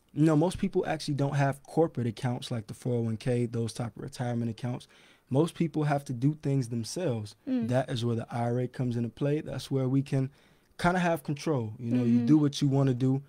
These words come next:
Speaker 1: You can't touch it early,
Speaker 2: Mm-hmm.
Speaker 1: but you can decide what goes into it.
Speaker 2: Because it's your individual retirement account.
Speaker 1: Exactly. Just like
Speaker 2: Gotcha.
Speaker 1: that drawer example. You could put your socks in, you could put your,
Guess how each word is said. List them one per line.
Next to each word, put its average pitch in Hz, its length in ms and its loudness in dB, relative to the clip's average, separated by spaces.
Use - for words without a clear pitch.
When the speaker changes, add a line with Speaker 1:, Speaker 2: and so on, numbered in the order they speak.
Speaker 1:
You 135 100 -10
can't - 280 -2
touch 247 300 2
it 208 60 2
early, 170 340 4
Speaker 2:
Mm-hmm. 214 200 -2
Speaker 1:
but 139 240 2
you 185 60 2
can 151 140 2
decide 135 640 2
what 120 160 -2
goes 117 340 -4
into 117 420 -4
it. - 140 -12
Speaker 2:
Because 220 280 -4
it's 185 200 -6
your 190 440 0
individual 175 840 -4
retirement 147 720 -8
account. - 520 -10
Speaker 1:
Exactly. 117 640 -2
Just 135 220 -8
like 131 100 -2
Speaker 2:
Gotcha. 170 160 -4
Speaker 1:
that 139 100 0
drawer 127 260 2
example. 113 460 -4
You 127 100 -2
could 123 120 -4
put - 220 -4
your - 80 -12
socks 170 460 2
in, 156 220 4
you 131 60 2
could 120 160 -2
put - 260 -4
your, 139 180 -8